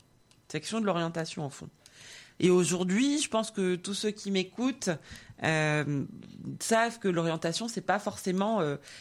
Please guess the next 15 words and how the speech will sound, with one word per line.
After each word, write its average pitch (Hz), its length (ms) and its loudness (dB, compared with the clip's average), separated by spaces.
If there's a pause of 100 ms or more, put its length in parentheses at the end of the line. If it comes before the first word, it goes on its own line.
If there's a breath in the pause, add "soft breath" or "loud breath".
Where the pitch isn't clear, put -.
(120 loud breath)
c'est - 100 -16
pas 214 120 6
forcément 196 420 0
le 196 100 2
fort 190 380 0
de 165 100 2
l'école, 170 380 0
malheureusement. 135 560 0 (260 loud breath)
Et 143 80 -4
que 196 180 2
selon 190 360 2
là 180 260 2
d'où 170 160 -2
on 160 140 0
vient, 196 340 0